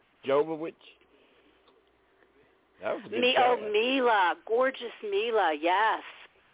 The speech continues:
Speaker 2: I think that was one of her first films, too.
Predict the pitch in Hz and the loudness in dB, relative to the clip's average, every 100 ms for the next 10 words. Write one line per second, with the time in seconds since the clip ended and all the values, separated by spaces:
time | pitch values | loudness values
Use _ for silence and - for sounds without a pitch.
0 | _ _ _ _ _ 233 277 302 294 277 | _ _ _ _ _ 0 2 0 2 0
1 | 262 269 277 254 247 277 - 440 330 - | 0 -4 -2 0 0 -2 0 0 0 -4
2 | - 196 180 - - 240 392 147 | 0 0 -2 -6 0 2 2 0